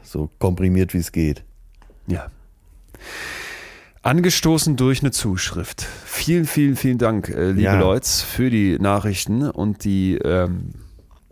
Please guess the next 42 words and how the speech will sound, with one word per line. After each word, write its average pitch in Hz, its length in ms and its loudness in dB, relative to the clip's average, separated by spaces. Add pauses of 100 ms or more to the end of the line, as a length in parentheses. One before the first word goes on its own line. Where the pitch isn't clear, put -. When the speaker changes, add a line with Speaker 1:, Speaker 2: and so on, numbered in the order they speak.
(380)
Speaker 2:
ja, 101 320 0 (200)
ja, 98 160 0
zum - 200 -4
Teil 117 220 4
ja 101 100 4
auch 101 180 0
wie 110 100 2
immer 117 200 2
hier, 110 240 2
was 98 140 -2
ich - 280 -6
sehr, 98 260 0
sehr 101 140 0
schätze, - 480 -2 (100)
offene 98 540 0
und, 90 260 -4
und 90 200 -4
ja 92 80 0
auch 87 120 2
sehr 101 160 0
intime 95 560 0
geteilten 90 440 -2
Erfahrungen. 82 580 -4 (300)
Speaker 1:
Ja, 110 280 0
tolle 110 300 2
Community. 107 680 4
Auch 107 320 -4
nach 104 240 2
der 107 140 2
Folge, 107 320 2
die 98 140 2
wir 95 100 2
mit 92 160 0
Matze 98 320 -2
zusammen 87 400 -2
gemacht 80 340 -6
haben, 82 480 -2
äh, 82 200 -2
kamen 92 260 -4
so 87 120 -2
tolle 92 280 -2
Zuschriften. - 680 -4